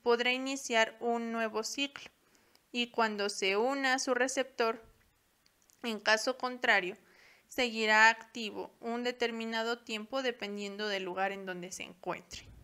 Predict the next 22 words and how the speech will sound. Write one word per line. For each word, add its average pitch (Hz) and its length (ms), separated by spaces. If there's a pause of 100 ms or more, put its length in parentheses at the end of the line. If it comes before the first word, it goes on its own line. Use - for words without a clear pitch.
(3750)
Muy 240 200
bien, 185 200
cuando 247 280
unimos 480 480
todo, 277 380 (480)
podemos 269 460
ver 262 180
el 262 140
ciclo 269 420
de 240 60
infección 208 640
completo. 196 560 (320)
Los 220 240
coronavirus 269 580
siguen 269 360
un 254 100
ciclo 254 380
básico 247 640
de 196 160
diferentes 190 640
pasos. - 480
Inician 339 500